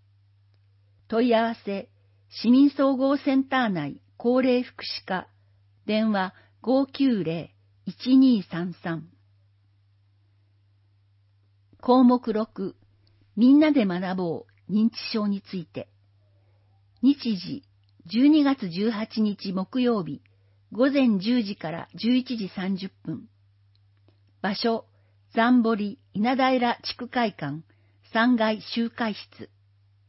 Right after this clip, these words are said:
内容、認知症の正しい理解、予防や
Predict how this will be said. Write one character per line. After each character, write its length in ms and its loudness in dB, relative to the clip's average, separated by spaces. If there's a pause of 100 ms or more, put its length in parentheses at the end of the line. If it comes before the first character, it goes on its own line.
(400)
内 300 0
容、 300 -4 (340)
認 200 4
知 60 -12 (120)
症 220 2
の 180 0
正 360 -4
し 180 -6
い 20 -6
理 120 -8
解、 340 -10 (260)
予 140 -2
防 240 2
や 260 -2